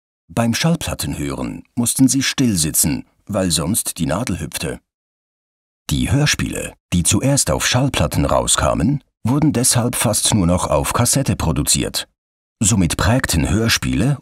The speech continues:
und Kassetten von da an so stark den Alltag der Kinder, dass die Fachliteratur die um die neunzehnhundertsiebzig Geborenen als Generation der Kassettenkinder bezeichnet. Das autonome Kinderzimmer.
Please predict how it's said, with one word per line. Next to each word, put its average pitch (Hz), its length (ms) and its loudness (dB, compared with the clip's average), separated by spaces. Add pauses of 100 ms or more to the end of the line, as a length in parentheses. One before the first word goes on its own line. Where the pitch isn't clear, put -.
und 143 220 2
Kassetten 90 560 0
von 60 240 -2
da 71 220 2
an 65 300 0
so 131 240 0
stark 120 440 -2
den - 140 -2
Alltag 87 480 0
der - 140 -4
Kinder, 107 500 0 (260)
dass 131 200 2
die 104 160 0
Fachliteratur 76 1120 0
die 69 200 0
um 87 160 2
die 62 120 0
neunzehnhundertsiebzig 78 1080 0
Geborenen 92 640 2 (160)
als 147 280 0
Generation 127 800 2
der 131 180 2
Kassettenkinder 76 920 0
bezeichnet. - 720 -2 (2500)
Das - 320 0
autonome 82 760 4
Kinderzimmer. 67 840 2